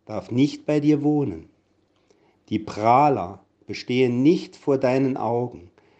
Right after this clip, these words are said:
Du hasst alle Übeltäter. Du vertilgst die Lügner. Den Blutgierigen und Falschen verabscheut der Herr. Ich aber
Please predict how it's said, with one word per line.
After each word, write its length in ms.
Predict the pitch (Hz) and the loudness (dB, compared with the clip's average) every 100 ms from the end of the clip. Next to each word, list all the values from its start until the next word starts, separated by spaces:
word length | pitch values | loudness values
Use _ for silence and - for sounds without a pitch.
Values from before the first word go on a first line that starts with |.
| _ _ | _ _
Du 200 | 104 101 | -6 2
hasst 460 | 131 151 - - _ - | 2 2 -4 -10 _ -2
alle 300 | 127 147 151 | 2 4 2
Übeltäter. 880 | 135 127 120 107 - 95 92 104 110 _ _ _ _ _ _ _ _ | 2 -2 -2 -6 -8 -14 -14 -18 -20 _ _ _ _ _ _ _ _
Du 140 | - 107 | -4 -2
vertilgst 840 | 113 107 - 139 160 160 - - | 0 -2 4 6 6 2 -8 -2
die 80 | 147 | 0
Lügner. 580 | 135 127 120 92 90 95 _ _ _ _ _ _ _ _ _ | 2 -2 -4 -14 -16 -20 _ _ _ _ _ _ _ _ _
Den 200 | 107 110 | 0 0
Blutgierigen 880 | 107 131 160 160 156 156 151 147 139 | 4 6 6 4 0 0 0 -2 -4
und 160 | 123 110 | -6 -8
Falschen 640 | - 117 113 107 92 92 _ _ | -4 -2 -2 -6 -12 -16 _ _
verabscheut 960 | - - 123 - - 139 123 117 - | -10 0 0 0 -2 2 2 -2 -6
der 100 | 113 | -2
Herr. 340 | 98 107 95 - _ _ _ _ _ _ _ _ _ _ _ - | -2 -4 -10 -14 _ _ _ _ _ _ _ _ _ _ _ 0
Ich 360 | 170 190 - | 2 2 0
aber 460 | 101 98 95 95 | 2 2 0 -8